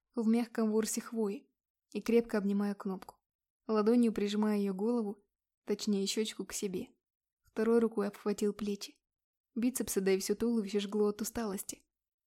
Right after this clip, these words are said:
Но её макушка со спутанными шелковистыми волосами была прямо под носом и так пахло.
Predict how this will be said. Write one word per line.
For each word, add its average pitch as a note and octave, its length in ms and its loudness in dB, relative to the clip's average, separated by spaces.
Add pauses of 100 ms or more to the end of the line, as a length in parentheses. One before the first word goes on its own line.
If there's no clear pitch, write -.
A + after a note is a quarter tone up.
(200)
Но G#3+ 180 4
её G#3 200 2
макушка G#3+ 500 0
со G#3 120 -4
спутанными G#3+ 500 -2
шелковистыми G#3 640 -2
волосами G#3 600 -2 (520)
была G#3 320 0
прямо G#3+ 280 -2
под G#3 140 -2
носом G#3+ 400 0
и - 20 -4
так - 240 -8
пахло. A#3+ 340 -10